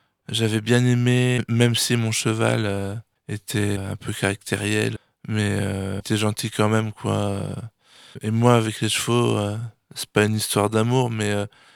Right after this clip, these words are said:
j'adore regarder, euh, des émissions sur les chevaux. C'est majestueux, c'est, c'est compréhensif, c'est, euh, c'est, c'est même l'un des animaux les plus intelligents au monde. Quand j'ai fait l'équithérapie,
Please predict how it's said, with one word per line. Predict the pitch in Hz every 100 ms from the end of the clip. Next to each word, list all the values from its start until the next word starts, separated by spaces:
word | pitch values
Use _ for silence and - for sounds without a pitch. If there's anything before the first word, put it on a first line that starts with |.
| - -
j'adore | - 107 120 120
regarder, | 117 110 110 107 110 110 113 110
euh, | 98 98 98 98 110
des | 113 107
émissions | 107 113 - 113 110
sur | -
les | 101
chevaux. | 98 - 110 110 107 - - _
C'est | - 110
majestueux, | 107 107 107 - - 117 110 110 110 110 113
c'est, | - - 101 98 98 98 98 98 101 95
c'est | -
compréhensif, | 117 - 117 127 - 117 110 110
c'est, | - - 98 98 98
euh, | 101 101 107 113 110
c'est, | - 104
c'est | 104 107
même | 107
l'un | 113
des | 113 110
animaux | 107 113 113
les | 107
plus | - 110
intelligents | 107 107 104 104 107 107
au |
monde. | 104 113 135 151 _ _ _ _ _ _ _ _ _ -
Quand | 117
j'ai | 113
fait | 110 113
l'équithérapie, | 113 110 123 - 107 110 113 - - 131 143